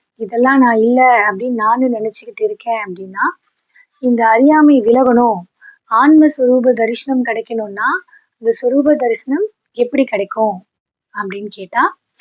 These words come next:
இந்த ஜகம் ஆகிய ஜடப்பொருள்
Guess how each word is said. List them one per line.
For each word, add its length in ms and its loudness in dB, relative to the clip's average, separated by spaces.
இந்த 400 2
ஜகம் 420 2
ஆகிய 420 2
ஜடப்பொருள் 640 2